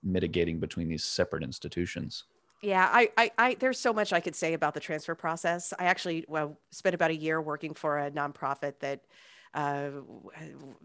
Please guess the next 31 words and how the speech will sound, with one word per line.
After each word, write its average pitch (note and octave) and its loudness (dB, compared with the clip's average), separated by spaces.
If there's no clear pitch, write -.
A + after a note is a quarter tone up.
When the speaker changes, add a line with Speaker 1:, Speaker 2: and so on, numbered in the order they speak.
Speaker 2:
part E3 0
of D3+ -4
our D3 0
mission D3+ -6
was C#3 -10
to C#3 -6
help C#3 -4
ease D3 -10
that C#3+ -4
transition. D3 -8
Uh, D3+ 4
there G3 6
are, F3 4
i-, - -14
i-, - -6
if, - 0
yeah, G#3 2
I - 4
mean, F#3 -2
the, G#3 2
the G3 0
metaphor G#3+ 4
is D#3 -2
there's D#3 0
a C#3+ -8
pipeline, D#3+ -2
right? E3 -2
Speaker 1:
Right. E3+ -2
Speaker 2:
But F#3 6
all A3 8
these, G3 -2